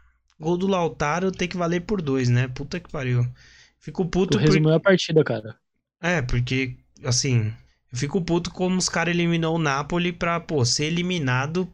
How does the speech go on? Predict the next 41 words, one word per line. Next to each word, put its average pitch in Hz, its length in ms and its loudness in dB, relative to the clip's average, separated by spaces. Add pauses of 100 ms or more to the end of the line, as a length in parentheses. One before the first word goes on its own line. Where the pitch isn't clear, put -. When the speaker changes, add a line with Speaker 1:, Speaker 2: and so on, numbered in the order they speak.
(100)
Speaker 1:
pela 180 360 0
Inter 170 280 -2
de 175 160 -4
Milão. 170 400 0
Que, 123 140 -2
assim, 131 460 0 (600)
ah, 170 340 0
tem 196 300 -2
até 208 520 0
um 190 240 -2
bom 165 280 -2
time 160 400 -2
no 156 120 -4
papel, 160 420 -2
né? 156 120 -2
Um 151 140 -4
bom 143 220 -2
elenco, 143 460 0
mas, 147 240 -2
cara, 127 480 -2 (680)
não 294 140 0
joga 165 320 2
mais 147 320 2
que - 140 -2
o, 143 720 2
que - 80 0
o 170 80 2
Milan 175 360 2
e, 202 120 2
porra, 143 360 2 (300)
não, 160 260 2 (180)
com 190 180 0
certeza 185 440 0
não 190 80 2
joga 180 280 0
mais 151 300 -2
do 170 80 -4
que 196 120 -4
o 190 80 0
Napoli, 127 460 0
né? 120 200 2